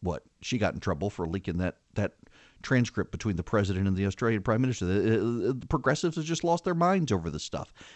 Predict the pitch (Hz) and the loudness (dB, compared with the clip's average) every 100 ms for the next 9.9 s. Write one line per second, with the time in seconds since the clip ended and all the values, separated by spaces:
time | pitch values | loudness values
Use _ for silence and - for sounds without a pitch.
0 | - 185 - 539 415 240 170 247 - 165 | -6 -6 -6 -4 0 4 4 2 -2 0
1 | 190 285 - 208 370 120 101 - - 143 | 2 2 6 8 8 4 0 -2 -2 4
2 | 180 294 392 311 247 247 233 175 180 214 | 6 6 4 4 6 6 6 4 4 4
3 | 208 165 - 156 175 208 - 147 202 165 | 4 0 2 4 4 2 0 2 4 4
4 | 120 - - - 139 170 151 185 - 202 | 0 -4 -18 -2 6 6 8 4 6 2
5 | 220 262 139 131 127 175 160 202 262 247 | 4 2 6 6 8 6 8 6 4 -2
6 | 175 165 165 175 180 - 247 - 117 95 | 4 6 6 4 4 4 2 6 4 6
7 | 113 135 175 190 - 190 220 - - - | 4 4 0 -2 -6 0 0 0 -4 -6
8 | - - - 269 - - - - - - | -6 -14 -6 -8 -6 -10 -6 -6 -4 -6
9 | 202 220 - 330 - 92 78 80 76 | -4 -4 -4 -6 -4 -4 -4 -6 -12